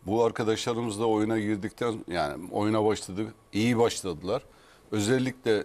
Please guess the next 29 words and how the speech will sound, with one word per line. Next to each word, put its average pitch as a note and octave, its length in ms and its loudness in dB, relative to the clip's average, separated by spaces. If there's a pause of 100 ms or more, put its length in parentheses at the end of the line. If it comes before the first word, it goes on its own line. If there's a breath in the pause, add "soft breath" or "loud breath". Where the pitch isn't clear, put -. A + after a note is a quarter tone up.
senin A2+ 320 -2
söylediğin A2 720 2
gibi G#2 260 -2 (440 loud breath)
Mert A2+ 260 2
Hakan A2+ 360 0
bugün C#3+ 320 2 (100)
çıkana - 420 -2
kadar A#2+ 220 2
sahanın A#2 420 0
yıldızıydı. F2 720 -2
Tek D#3+ 220 -4
kelimeyle F#2+ 540 -4
sağ A2+ 260 2
tarafta F#2+ 520 -2 (460 loud breath)
Osayi A2 420 2
Samuel, A2+ 540 0 (100)
Taliç A2 540 -2
üçlüsü. A#2 680 0 (580 loud breath)
İlk C3+ 260 0
yarı A2 520 2 (280)
hatta A2+ 580 2
ve G2 60 2
hatta B2+ 400 0
Mert A2+ 360 0
Hakan A#2+ 360 2
çıkana B2+ 440 -4
kadar A#2 220 0
sağ A#2+ 240 2
taraftan A2 540 -2